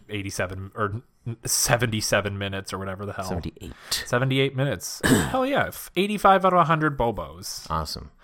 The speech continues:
Speaker 1: Um, great. Well, we have, uh, the next thing. So, uh, since it's Earth Day, and, uh, rather, uh,
Speaker 2: Uh-huh.
Speaker 1: what better to talk about Earth Day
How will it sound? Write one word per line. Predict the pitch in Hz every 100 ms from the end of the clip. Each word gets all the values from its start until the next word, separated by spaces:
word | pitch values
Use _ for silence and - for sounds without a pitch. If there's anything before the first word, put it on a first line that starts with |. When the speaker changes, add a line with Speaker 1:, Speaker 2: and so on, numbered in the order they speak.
| - - - - - -
Speaker 1:
Um, | 131 135 135 135 -
great. | - 190 - -
Well, | 135 156 233
we | 277 180
have, | 170 165 160 147 -
uh, | - 139 139 131 127
the | 135
next | 143 160 202 - - - -
thing. | - 123 143
So, | 160 147 127 123 - -
uh, | 143 117
since | - - 202
it's | 220 -
Earth | 131 135 127
Day, | 117 127 185 - - _ _ - - _ _ - - - - - -
and, | 127 117 113 113
uh, | 123 101 101 98 - - -
rather, | 139 131 123 120 113 110 104 98 _ _ 117
uh, | 104 101 92 87 85 80 87 _ _ _ _ _ _ _ _ -
Speaker 2:
Uh-huh. | 85
Speaker 1:
what | 143 180 139
better | 175 175
to | 151
talk | 160 170 151
about | 151 131 123
Earth | 175 -
Day | 117 107